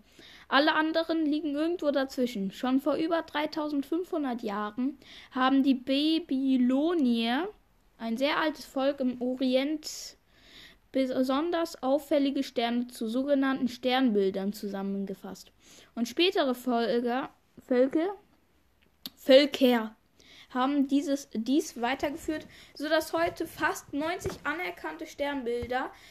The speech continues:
etwas Ordnung in das Chaos des Nachthimmels bringen. Ja. Ähm, diese, ich weiß nicht, wie die, es gibt auch so,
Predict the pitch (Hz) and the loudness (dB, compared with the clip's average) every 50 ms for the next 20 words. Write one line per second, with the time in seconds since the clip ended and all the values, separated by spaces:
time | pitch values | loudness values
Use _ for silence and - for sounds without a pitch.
0 | - - - - 247 262 254 - 269 262 277 - - - 233 240 247 254 247 254 | -20 -8 -2 -2 0 0 -2 -2 -4 -4 -4 -6 -6 -4 -2 -2 -2 -2 -2 -2
1 | 247 240 226 - 220 214 214 226 - - - 269 240 254 294 - - - - 269 | -2 -2 -2 -2 -2 -2 -2 -4 -4 -4 -2 0 2 2 2 0 -4 -4 -2 0
2 | 285 311 - - - - - - - - - 240 - - 220 226 240 - - - | 0 0 -2 -8 -20 -20 -20 -20 -20 -8 -8 -8 -2 0 0 0 0 -2 -4 -4
3 | 247 208 202 196 196 - - - - - 220 208 196 190 190 190 214 214 - - | -2 -2 0 -2 -4 -6 -10 -20 -10 -8 -6 -4 -4 -4 -4 -4 -6 -8 -10 -20
4 | - - - - _ _ _ _ _ _ _ _ - _ _ _ _ _ _ _ | -20 -20 -20 -20 _ _ _ _ _ _ _ _ -20 _ _ _ _ _ _ _
5 | - - 208 202 - - - _ _ _ _ _ _ _ _ _ _ _ _ _ | -8 -4 -4 -4 -4 -6 -14 _ _ _ _ _ _ _ _ _ _ _ _ _
6 | _ _ _ _ _ _ _ _ _ _ _ _ _ _ _ _ - - _ _ | _ _ _ _ _ _ _ _ _ _ _ _ _ _ _ _ -20 -20 _ _
7 | _ _ 208 208 196 196 196 202 214 220 - _ _ _ _ - _ _ _ _ | _ _ -12 -10 -8 -8 -8 -8 -8 -10 -12 _ _ _ _ -20 _ _ _ _
8 | _ _ _ _ _ _ _ _ _ _ _ - 233 220 220 214 208 214 - 180 | _ _ _ _ _ _ _ _ _ _ _ -6 -2 0 0 0 -2 -2 -6 -8
9 | - - - - - - 240 277 285 269 269 - - 247 233 233 233 226 - - | -8 -8 -14 -12 -6 -4 -4 0 0 0 0 0 -2 -2 0 0 -2 -2 -4 -12
10 | - - 240 - - 233 240 - - 214 208 208 214 - - - _ _ _ _ | -14 -14 -14 -12 -12 -12 -12 -8 -6 -4 -4 -4 -4 -6 -12 -20 _ _ _ _
11 | _ _ _ _ _ _ _ _ _ _ _ _ _ _ _ _ _ _ _ _ | _ _ _ _ _ _ _ _ _ _ _ _ _ _ _ _ _ _ _ _
12 | _ _ _ _ _ - 277 208 196 196 180 - | _ _ _ _ _ -12 -6 -4 -2 -2 -2 -2